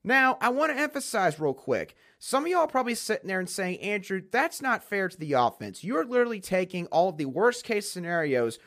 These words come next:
with basically everything that has already happened in some of these games and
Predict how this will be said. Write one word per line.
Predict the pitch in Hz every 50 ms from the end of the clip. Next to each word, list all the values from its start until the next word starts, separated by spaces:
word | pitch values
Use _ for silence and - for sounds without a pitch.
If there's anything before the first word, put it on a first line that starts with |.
| - _
with | 165 165 147 -
basically | 180 196 196 190 - 208 170 180 175
everything | 180 190 202 196 196 185
that | 175 156
has | 139 160 175 165 - -
already | 190 208 285 370 359 294 277 262 240 196
happened | 143 - 175 190 196 214 - _ 151 127 120 117 110 - _ - - _
in | - 190 196 190
some | - - 214 196 185
of | 185 165
these | 175 175 165 143 -
games | - 135 156 151 151 139 131 127 120 - - - - - - _ _ _
and | - 185 185 185 190 185 175